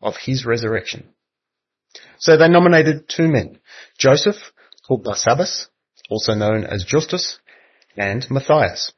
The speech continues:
Then they prayed, "Lord, you know everyone's heart.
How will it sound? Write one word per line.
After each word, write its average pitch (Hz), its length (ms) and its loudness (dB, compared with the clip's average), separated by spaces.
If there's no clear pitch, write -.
Then 147 160 2
they 151 140 4
prayed, 85 380 -6
"Lord, 135 460 0
you 131 180 -4
know 147 280 6
everyone's 135 440 2
heart. - 320 -6